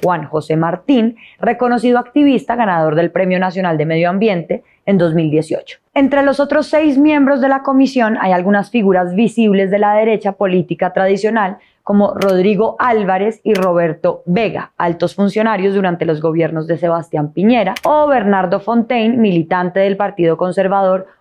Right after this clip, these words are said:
Unión Demócrata Independiente, udi, y antiguo director ejecutivo de algunas de las empresas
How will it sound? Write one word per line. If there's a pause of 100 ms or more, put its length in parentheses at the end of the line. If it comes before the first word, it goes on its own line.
Unión
Demócrata
Independiente,
udi, (180)
y
antiguo
director
ejecutivo
de
algunas
de
las
empresas